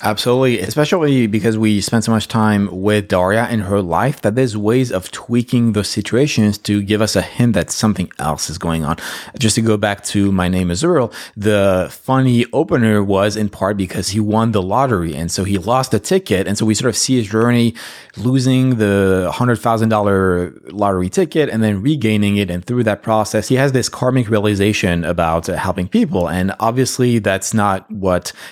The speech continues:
Daria has. However, that's what Argle Bargle can bring to the table. Now, I will also mention a few bumps I had in terms of the characters, and especially the way they behaved, I felt was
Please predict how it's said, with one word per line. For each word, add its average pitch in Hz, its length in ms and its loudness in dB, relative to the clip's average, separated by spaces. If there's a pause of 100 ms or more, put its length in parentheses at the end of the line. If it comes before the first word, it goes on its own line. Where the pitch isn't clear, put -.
(100)
Daria 101 360 2
has. 127 600 0
However, 117 640 0
that's 98 240 0
what 104 120 0
Argle 98 320 0
Bargle 92 340 -2
can 95 220 -4
bring 107 300 0
to 98 120 -2
the 85 140 -4
table. 87 480 -2 (320)
Now, 123 220 0
I 113 120 0
will 151 180 0
also 156 280 0
mention 139 420 0
a 98 80 0
few 127 160 -2
bumps 113 240 0
I 107 80 2
had 107 160 2
in 101 160 2
terms 117 320 0
of 92 140 -4
the 92 100 -2
characters, 98 640 -2
and 90 160 0
especially 143 560 0 (280)
the 107 120 2
way 113 320 4
they 104 220 2
behaved, 117 520 -2
I 110 100 0
felt 135 300 0
was 110 360 2